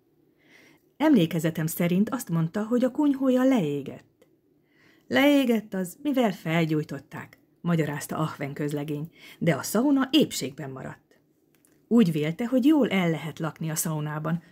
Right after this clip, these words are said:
különösen nyáron. Szabadsága idején valami kis építkezést is végezhetne. Vehetne ezen kívül egy kevés árpát és krumplit. Van két satnya tehenem, az állatokat is át kell hajtani a tágasabb legelőkre.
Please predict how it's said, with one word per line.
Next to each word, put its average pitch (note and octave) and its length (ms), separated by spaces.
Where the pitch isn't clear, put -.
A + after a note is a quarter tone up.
különösen F3 560
nyáron. D3+ 480
Szabadsága D3+ 600
idején G3+ 440
valami A#3 300
kis A3 240
építkezést D3+ 840
is - 180
végezhetne. C#3+ 800
Vehetne A3+ 480
ezen F#3+ 280
kívül F3 300
egy E3+ 100
kevés F#3 380
árpát D#3+ 540
és C#4 240
krumplit. - 680
Van C4+ 300
két A#3+ 280
satnya G#3+ 420
tehenem, E3 460
az D#3 180
állatokat G3+ 580
is D#3+ 120
át F3+ 280
kell E3+ 220
hajtani D#3+ 500
a D#3+ 80
tágasabb D3+ 540
legelőkre. D3 680